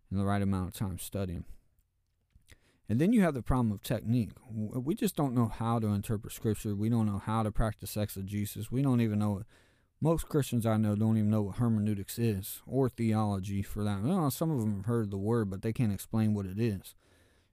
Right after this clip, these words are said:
And then you have the problem of preoccupation. We just don't get around to it because I, I think most of it's laziness, and we just don't wanna do the work. I mean,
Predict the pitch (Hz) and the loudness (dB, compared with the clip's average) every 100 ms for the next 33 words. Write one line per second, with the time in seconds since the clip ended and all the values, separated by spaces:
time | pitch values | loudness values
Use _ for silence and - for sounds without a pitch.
0 | _ 117 139 139 131 127 113 113 123 120 | _ 2 4 4 4 2 0 0 2 2
1 | 117 117 110 - _ - 139 123 113 - | 2 2 0 -6 _ -4 2 2 0 -4
2 | 101 139 135 - 95 - _ _ _ _ | 2 4 4 0 -6 -8 _ _ _ _
3 | _ _ _ 123 156 147 123 95 101 123 | _ _ _ 2 2 2 0 -6 0 2
4 | 127 123 117 110 147 139 - 113 104 107 | 2 2 2 4 4 2 2 0 2 0
5 | 107 117 104 101 107 135 175 - 120 147 | 0 0 -2 -4 -6 -4 -4 -2 -4 2
6 | 123 107 107 - 101 95 - 113 123 110 | 2 4 2 -2 -6 -6 -2 2 2 0
7 | 98 98 101 - 98 95 87 - _ _ | -2 0 -2 -4 -2 -2 -4 -16 _ _
8 | _ _ - 131 113 104 113 110 101 92 | _ _ -4 0 0 2 2 2 2 0
9 | 101 92 95 113 - 98 98 95 92 | -2 -2 0 0 0 -2 0 0 -4